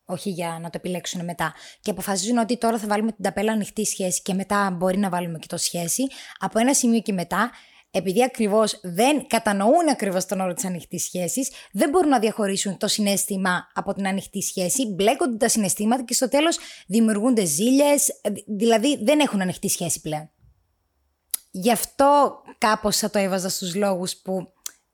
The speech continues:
διαφωνώ, θα πω εγώ προσωπικά, για την ανοιχτή σχέση.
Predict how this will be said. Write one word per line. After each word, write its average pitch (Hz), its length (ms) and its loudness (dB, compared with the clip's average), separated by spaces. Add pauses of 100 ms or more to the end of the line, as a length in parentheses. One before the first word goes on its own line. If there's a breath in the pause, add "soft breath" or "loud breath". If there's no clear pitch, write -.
διαφωνώ, 196 1160 0
θα 202 200 -2
πω 208 120 0
εγώ 196 280 4
προσωπικά, 196 680 -2
για 185 200 -4
την 190 160 -6
ανοιχτή 180 320 -8
σχέση. - 460 -4